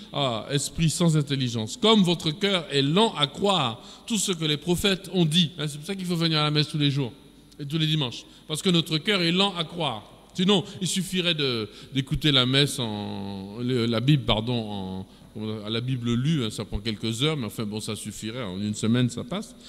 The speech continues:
et puis c'est bon. Non, notre cœur est lent à croire. « Ne fallait-il pas que le Christ souffrit pour entrer dans sa gloire ? » Et écoutez ce verset vingt-sept, donc Luc vingt-quatre, vingt-sept. « En partant de Moïse et de tous les prophètes, il leur interpréta dans toute l'Écriture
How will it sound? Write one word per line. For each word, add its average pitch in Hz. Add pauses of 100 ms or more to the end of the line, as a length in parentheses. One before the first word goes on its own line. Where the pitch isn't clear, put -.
(120)
et -
puis 123
c'est 131
bon. 104
Non, 147
notre 135 (220)
cœur 190
est 123
lent 208
à 117
croire. « 95 (1120)
Ne 202
fallait-il 190
pas 214
que 170
le 147
Christ 196
souffrit 214
pour 139
entrer 135
dans 117
sa 117
gloire ? » 156 (240)
Et 139
écoutez 156
ce 143
verset 131
vingt-sept, 120
donc 117
Luc 131
vingt-quatre, 117
vingt-sept. « 131 (420)
En 143
partant 190
de 143
Moïse 147
et 110
de 110
tous 180
les 143
prophètes, 160 (360)
il 156
leur 127
interpréta 160
dans 113
toute 254
l'Écriture 139